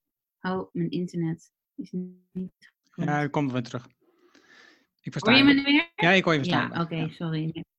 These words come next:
Speaker 1: Ja, oké. Nee, maar ik kan me voorstellen, het heeft wel impact op alle leden van je gezin. De hele coronacrisis, hè? Dus dat je niet meer mag gaan en staan waar je wilt. Als je gewoon nu besluit om, eh, om iets leuks te gaan doen, ja,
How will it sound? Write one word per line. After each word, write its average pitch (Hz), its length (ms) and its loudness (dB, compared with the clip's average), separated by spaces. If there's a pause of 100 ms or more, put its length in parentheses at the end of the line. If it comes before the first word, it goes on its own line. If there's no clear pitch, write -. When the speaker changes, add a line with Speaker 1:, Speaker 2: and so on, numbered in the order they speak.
(440)
Speaker 1:
Ja, 175 300 4 (720)
oké. 165 420 -2 (340)
Nee, 196 200 4
maar 196 100 4
ik 185 60 0
kan 233 100 4
me 208 60 2
voorstellen, 247 320 4
het 196 80 2
heeft 226 160 6
wel 208 100 4
impact 202 300 4
op 190 200 0
alle 190 220 4
leden 185 280 4
van 185 180 2
je 185 80 0
gezin. 175 640 4 (920)
De 175 220 0
hele 170 360 4
coronacrisis, 170 840 2
hè? 233 200 2
Dus 175 120 0
dat 165 160 2
je 170 160 0
niet 180 220 2
meer 180 180 2
mag 175 200 2
gaan 185 200 6
en 180 60 2
staan 175 340 4
waar 190 320 6
je 175 100 4
wilt. 160 280 2
Als 170 140 -2
je 170 60 -8
gewoon 175 440 0 (280)
nu 190 340 6
besluit 170 640 2
om, 180 300 0
eh, 170 500 2
om 185 120 -2
iets 185 140 0
leuks 196 220 4
te 180 80 -10
gaan 160 180 2
doen, 160 220 2
ja, 170 320 0